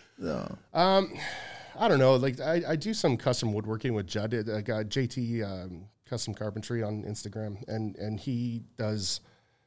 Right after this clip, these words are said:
Speaker 2: um, big Douglas fir things. He did a Decade Tigerwood. Like it's a very, he's in a market, like a very niche market of designer stuff, and he, and he
Speaker 1: Wow.
Speaker 2: lets me jump in on a lot of it, and I love those projects. When he calls, I cancel other shit.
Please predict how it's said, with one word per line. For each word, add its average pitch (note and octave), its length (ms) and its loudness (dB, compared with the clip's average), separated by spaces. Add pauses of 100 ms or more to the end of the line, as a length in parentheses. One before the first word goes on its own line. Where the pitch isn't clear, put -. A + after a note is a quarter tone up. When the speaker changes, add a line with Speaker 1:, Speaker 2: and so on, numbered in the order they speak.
(320)
Speaker 2:
um, F#2+ 600 -4 (280)
big A2+ 180 -6
Douglas G#2+ 360 -4
fir A#2 300 -4
things. A2+ 320 -2
He C#3 80 -4
did B2+ 160 0
a A2 80 0
Decade G#2+ 400 -4
Tigerwood. A2 720 -4
Like G#2 120 -6
it's A#2 160 -6
a C3 60 -2
very, C#3 380 0 (180)
he's F3+ 300 -4
in C#3 100 4
a A#2+ 60 4
market, A2 540 2
like G#2+ 140 -6
a G#2+ 40 -4
very A#2 280 0
niche A2 300 -2
market G#2 380 -4
of F#2 160 -10 (1040)
designer A2+ 540 2
stuff, - 460 -8
and A#2+ 140 2
he, A#2 60 2
and A#2 220 0
he B2 80 4
Speaker 1:
Wow. B2+ 60 4
Speaker 2:
lets C#3+ 200 2
me C3+ 80 4
jump A2+ 280 2
in A2+ 120 4
on A#2+ 120 4
a B2 60 2
lot B2 220 2
of C3 120 -2
it, D3+ 140 2
and A#2 260 0
I A#2 120 4
love G#2+ 320 2
those G2 180 -10
projects. F#2+ 380 -6
When B2 120 2
he F3 60 6
calls, C3 380 4
I G#2 200 -2 (840)
cancel B2 420 2
other G#2 220 -2
shit. - 320 -6